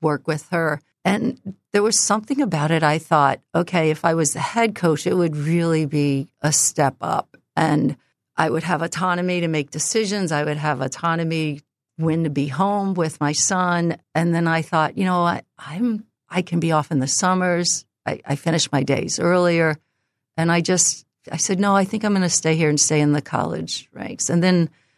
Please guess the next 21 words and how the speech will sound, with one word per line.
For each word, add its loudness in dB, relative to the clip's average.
I -2
had 4
another 4
opportunity 0
after -2
I 0
was 0
up -2
here. 0
DePaul 0
University -2
asked -4
me -6
to -8
be -4
an -2
assistant -6
coach. -8
And -6
that's -6
a, -8